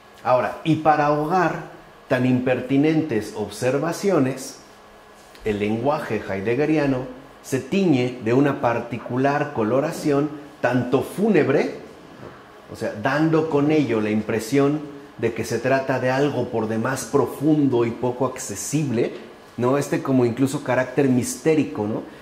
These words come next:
De que solo unos cuantos lo podrán comprender, que no se entiende nada, y a-, y además como despreciativa. Por ejemplo,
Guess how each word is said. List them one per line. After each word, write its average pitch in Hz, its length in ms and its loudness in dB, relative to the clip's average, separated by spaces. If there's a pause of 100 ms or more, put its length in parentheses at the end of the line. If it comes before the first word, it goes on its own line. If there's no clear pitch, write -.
(120)
De 117 140 0
que 123 100 -2
solo 139 240 4
unos 139 280 2
cuantos 139 600 0
lo 113 80 -2
podrán 123 560 -2 (400)
comprender, 117 960 0
que 113 80 -4
no 110 80 0
se 113 80 -2
entiende 117 360 -2
nada, 120 400 -2 (240)
y 139 60 0
a-, 127 200 -4
y 208 220 4
además 135 440 2
como 123 260 2
despreciativa. 113 1040 0 (800)
Por 131 140 4
ejemplo, 135 500 0